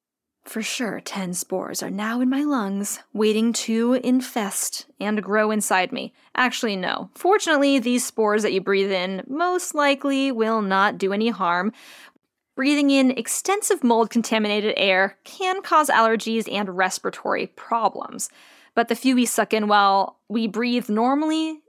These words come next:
isn't enough to hurt us. Though you're never completely safe, because under the right conditions, some mold can produce mycotoxins that are poisonous substances that can make you very sick.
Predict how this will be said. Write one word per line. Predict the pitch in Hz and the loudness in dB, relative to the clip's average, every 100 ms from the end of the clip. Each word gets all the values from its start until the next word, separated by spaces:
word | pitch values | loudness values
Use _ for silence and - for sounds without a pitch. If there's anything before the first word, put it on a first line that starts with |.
| - | -2
isn't | 240 233 | -2 0
enough | - 202 185 | 0 0 -2
to | 185 | -4
hurt | 185 - | -4 -2
us. | - 208 - _ _ - | -2 -4 -6 _ _ -12
Though | 196 262 285 | -4 0 0
you're | 302 302 | 0 0
never | 294 302 320 | -2 -2 -6
completely | - 311 - 302 262 208 | -6 -8 -6 -8 -4 -4
safe, | 185 - 175 202 - | -4 -6 -6 -6 -6
because | 254 294 269 | -4 -2 -2
under | - 262 | -2 -2
the | 320 311 | -2 -2
right | 320 311 | -2 0
conditions, | 285 277 269 302 285 277 - | 0 0 -2 0 0 -2 -6
some | - - 269 320 | -6 -4 -4 -2
mold | 294 254 254 | -2 -2 -4
can | - 240 | -2 -4
produce | 226 214 220 214 - 208 | -2 -4 -4 -4 -8 -6
mycotoxins | 208 240 277 220 - 165 - - - 190 - - _ | -2 -2 -2 -4 -4 -6 -6 -10 -12 -14 -20 -20 _
that | 233 | -4
are | 220 | -4
poisonous | - - 254 285 277 | -4 -2 0 0 0
substances | - 202 - 233 220 240 214 | -2 -2 -2 -2 0 -4 -4
that | 202 208 202 | -2 -2 -2
can | - 233 | -4 -4
make | 240 233 | -4 -4
you | 247 240 214 | -6 -6 -6
very | 226 254 269 277 | -6 -6 -6 -6
sick. | 277 - - - - - | -8 -10 -10 -14 -20 -20